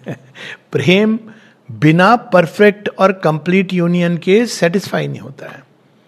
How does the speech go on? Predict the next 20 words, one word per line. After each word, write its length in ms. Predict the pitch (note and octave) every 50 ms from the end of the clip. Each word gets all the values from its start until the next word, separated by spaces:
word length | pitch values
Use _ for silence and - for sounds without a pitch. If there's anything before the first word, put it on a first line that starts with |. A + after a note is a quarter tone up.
| _ _ _ _ _ _ _ _
इसलिए 260 | D3 C3 - G3 G#3+
जिसके 300 | G#3+ F3 F3+ - - -
अंदर 300 | F3+ E3 E3 D#3+ F3+ F#3
भगवान 420 | E3 B2 A#2+ A#2+ C#3 C#3 D3 E3+ E3+
के 120 | D#3 F3+
प्रेम 320 | C#3 - C#3 C#3+ D#3 E3+ E3+
की 220 | - - F#2 G2 - -
आग 220 | - C3+ D#3 D#3+
लग 220 | D#3 D#3 C#3+ B2 C3
गई, 300 | C#3+ C3 A#2 - B2 - _ _ _ _ _ _ _ _ _ _ _ _ _ _ _ _ _ -
वो 220 | C#3 D3+ F3+ A3
जब 340 | G3+ C#3 - E3 D#3 D#3+ -
तक 200 | - B3 A#3 A#3+
अपना 280 | G#3 F3 F#3 G#3 A3 G#3+
सब 300 | G#3+ - - E3+ D#3+ -
कुछ 260 | - A3+ G#3+ - -
खो 280 | - - - D#3+ F3+
नहीं 300 | G3 F#3 E3 C#3 B2+ D3
देगा, 420 | C3+ C3 B2 B2 B2+ - - - _ _ _ _ _ _ _ _ _ _ _ _ _ _ _ _ _ _ _ _ _ _ _ -
तब 120 | D3 C#3+